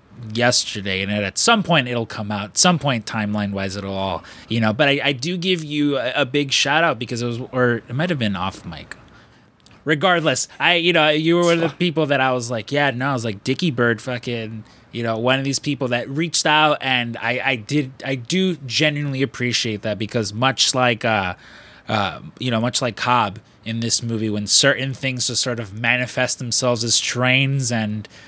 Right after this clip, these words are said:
you know, try to run you over in your dreams, it was, it was not a fun time, but you were, you know, you were, you were very nice and, and reached out to me. So for, for that, sir, I will always be grateful.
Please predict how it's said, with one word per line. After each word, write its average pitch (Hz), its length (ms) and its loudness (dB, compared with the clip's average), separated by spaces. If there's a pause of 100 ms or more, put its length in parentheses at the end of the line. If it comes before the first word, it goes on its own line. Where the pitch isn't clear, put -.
(140)
you 123 120 -2
know, 104 380 0 (220)
try 143 220 2
to 135 120 2
run 135 220 2
you 131 160 2
over 135 260 4
in 127 80 0
your 123 140 -2
dreams, 127 600 -2
it 131 100 0
was, 127 300 0 (280)
it 135 80 -2
was 147 180 0
not 151 260 0
a 208 60 6
fun 190 320 2
time, 156 300 2
but 120 80 -6
you 143 160 2
were, 151 120 4
you 135 200 0
know, 117 120 2
you 120 380 -4
were, 127 440 4 (300)
you 110 120 -4
were 117 80 0
very 123 280 6
nice 110 340 0
and, 101 100 -6
and 104 180 -4
reached 104 240 -6
out 98 160 -2
to - 100 -4
me. 104 60 -4
So 95 180 -4
for, 147 260 -2
for 175 360 2
that, 151 320 2
sir, 123 220 0
I 117 100 2
will 113 140 0
always 110 260 0
be 101 160 -8
grateful. 85 420 -12